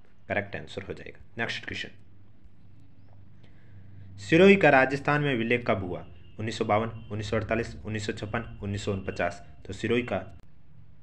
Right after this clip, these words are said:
राजस्थान में विलय उन्नीस सौ छप्पन को हुआ, सी आपका करेक्ट आंसर हो जाएगा। नेक्स्ट क्वेश्चन, संयुक्त राजस्थान का प्रधानमंत्री कौन नियुक्त किया गया? बलवंत सिंह मेहता, माणिक लाल वर्मा, हीरा लाल शास्त्री, जय नारायण व्यास।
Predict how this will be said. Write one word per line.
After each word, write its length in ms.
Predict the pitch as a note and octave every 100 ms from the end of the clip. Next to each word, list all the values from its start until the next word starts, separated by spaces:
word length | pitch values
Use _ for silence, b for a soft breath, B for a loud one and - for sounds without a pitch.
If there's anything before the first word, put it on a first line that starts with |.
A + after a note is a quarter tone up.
| - - - - - - - -
राजस्थान 500 | A2+ A#2 A#2+ C#3 C#3+
में 120 | B2+
विलय 220 | G2+ G#2+
उन्नीस 360 | G#2 A2 C3+ -
सौ 140 | G#2 G2+ -
छप्पन 300 | - A#2 B2
को 140 | A#2 F#2+
हुआ, 300 | G2 G#2 - -
सी 240 | - - B2+
आपका 280 | F2+ - E2+ - - - -
करेक्ट 300 | A2+ G#2 F2+
आंसर 300 | E2+ - G2+ - - -
हो 80 |
जाएगा। 300 | G2 C#2+ D2 - - -
नेक्स्ट 280 | B2 B2 -
क्वेश्चन, 260 | - - G2+ - - - - b b b b b -
संयुक्त 300 | - F#3+ F#3+
राजस्थान 480 | C#3 C3+ - C3+ C3+
का 140 | A2 A2 - -
प्रधानमंत्री 560 | A#2 A#2+ B2+ C3 C3 C3
कौन 240 | C3 A#2
नियुक्त 220 | G2+ G2 -
किया 160 | E2+
गया? 180 | E2 E2 - - -
बलवंत 260 | G2+ A2+ A2
सिंह 160 | A2+
मेहता, 440 | G#2+ G#2+ A2+ - -
माणिक 300 | G2 G#2 G#2
लाल 180 | A2+ G#2+
वर्मा, 260 | A2 A2 A2+ -
हीरा 220 | A2 A2
लाल 160 | A2 G#2
शास्त्री, 400 | G#2+ G#2 G#2 G#2+ -
जय 160 | G2 G#2
नारायण 280 | G2+ G2 G2
व्यास। 300 | E2 E2